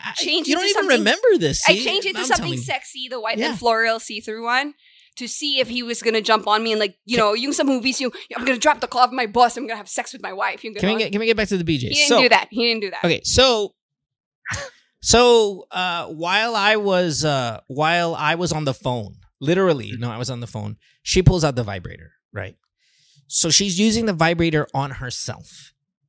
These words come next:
Speaker 1: While I was on the phone, I'm, I'm sitting next to her, and she's, you know, there's a lot of audio. Pero nakamute ako. So what I did, Keelan, and wrap your brain around
Speaker 3: <gasps>
Speaker 1: this.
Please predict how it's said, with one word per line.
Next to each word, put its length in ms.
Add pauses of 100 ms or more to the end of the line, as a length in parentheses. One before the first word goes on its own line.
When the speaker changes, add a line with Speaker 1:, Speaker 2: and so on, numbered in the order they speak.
(100)
Speaker 1:
While 540
I 100
was 180
on 140
the 80
phone, 440 (280)
I'm, 400
I'm 140
sitting 420
next 240
to 100
her, 360
and 180
she's, 260 (600)
you 100
know, 140 (500)
there's 180
a 40
lot 180
of 60
audio. 560 (720)
Pero 140
nakamute 380
ako. 320 (760)
So 160
what 140
I 200
did, 220
Keelan, 460
and 220
wrap 260
your 160
brain 340
around 320
Speaker 3:
<gasps> 60
Speaker 1:
this. 400